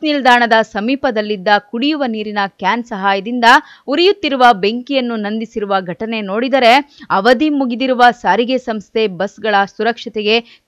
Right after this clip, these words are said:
ಕೈಗನ್ನಡಿ ಹಿಡಿದಂತಿದೆ. ಬಾಗೇಪಲ್ಲಿ ತಾಲೂಕು ಸಾರಿಗೆ ಸಂಸ್ಥೆ ಡಿಪೋನಲ್ಲಿ ನೂರ ಎರಡು ಬಸ್ಗಳು ಸಂಚರಿಸುತ್ತಿದ್ದು, ಅರವತ್ತಕ್ಕೂ ಹೆಚ್ಚು ಬಸ್ಗಳಿಗೆ ಹನ್ನೊಂದು ಲಕ್ಷ ಕಿಲೋಮೀಟರ್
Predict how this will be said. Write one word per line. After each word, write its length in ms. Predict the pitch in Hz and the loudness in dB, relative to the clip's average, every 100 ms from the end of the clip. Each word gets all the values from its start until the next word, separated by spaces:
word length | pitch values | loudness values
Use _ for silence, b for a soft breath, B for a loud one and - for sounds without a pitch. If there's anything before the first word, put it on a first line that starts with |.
| 208 | 2
ಕೈಗನ್ನಡಿ 540 | 226 254 262 233 214 214 | 2 2 0 -2 -4 -6
ಹಿಡಿದಂತಿದೆ. 560 | 180 160 185 180 165 147 - 214 | -6 -6 -6 -6 -6 -6 -6 4
ಬಾಗೇಪಲ್ಲಿ 540 | 285 320 392 381 339 339 311 | 6 6 2 2 0 4 6
ತಾಲೂಕು 360 | 285 302 294 302 | 6 4 -2 0
ಸಾರಿಗೆ 340 | 240 240 254 277 269 | 2 2 2 -2 -2
ಸಂಸ್ಥೆ 320 | 254 - 247 214 | -6 0 0 0
ಡಿಪೋನಲ್ಲಿ 520 | 233 233 240 285 285 339 b b 220 | -2 -2 0 0 0 -2 b b -2
ನೂರ 160 | 269 269 247 240 170 | 2 6 6 4 2
ಎರಡು 180 | 254 311 254 | 2 2 0
ಬಸ್ಗಳು 340 | 247 - 240 233 220 | -2 0 -2 -2 -4
ಸಂಚರಿಸುತ್ತಿದ್ದು, 840 | 208 240 226 240 233 277 220 262 311 B - | -6 -6 -6 -8 -6 -6 0 2 0 B 0
ಅರವತ್ತಕ್ಕೂ 580 | 226 262 330 320 311 294 302 240 | 2 2 0 -2 -2 -4 -2 -2
ಹೆಚ್ಚು 240 | 226 247 202 | -2 -4 -6
ಬಸ್ಗಳಿಗೆ 500 | 220 220 220 208 233 - | -6 -4 -4 -2 -2 -2
ಹನ್ನೊಂದು 420 | 180 233 294 277 220 185 | -6 -4 -4 -4 -4 -4
ಲಕ್ಷ 220 | - - 240 | -6 -12 -12
ಕಿಲೋಮೀಟರ್ 520 | 214 214 208 190 202 | -8 -6 -6 -6 -8